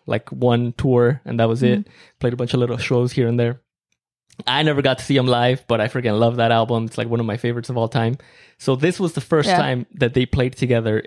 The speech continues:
Speaker 1: in, like, twelve years. So
Speaker 2: Yeah.
Speaker 1: I was like, "Damn, dude." And, like, I mean, you see Jonesy, he's looking a little beat up now.
Speaker 2: Oh, yeah.
Speaker 1: He's, like, seventy-seven years old.
Speaker 2: Yeah.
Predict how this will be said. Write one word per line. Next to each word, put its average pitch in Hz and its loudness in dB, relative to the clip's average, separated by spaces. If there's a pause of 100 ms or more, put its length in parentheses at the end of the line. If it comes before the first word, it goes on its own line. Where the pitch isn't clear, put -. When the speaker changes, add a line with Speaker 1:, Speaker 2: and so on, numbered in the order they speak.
Speaker 1:
in, 113 -4
like, 110 -6
twelve 117 0
years. - -6 (680)
So 131 0
Speaker 2:
Yeah. 190 -8
Speaker 1:
I 143 2
was 147 2
like, 143 -4
"Damn, 196 0
dude." 185 -4
And, 165 0
like, 156 2
I 180 -2
mean, 170 -2 (140)
you 180 0
see 254 2
Jonesy, 233 2
he's 240 -2
looking 311 0
a - 2
little 151 2
beat 143 2
up 117 2
now. 85 -6 (260)
Speaker 2:
Oh, 233 -4
yeah. 294 -2
Speaker 1:
He's, 160 0
like, 208 2
seventy-seven 156 0
years 135 0
old. 101 -2 (120)
Speaker 2:
Yeah. 381 2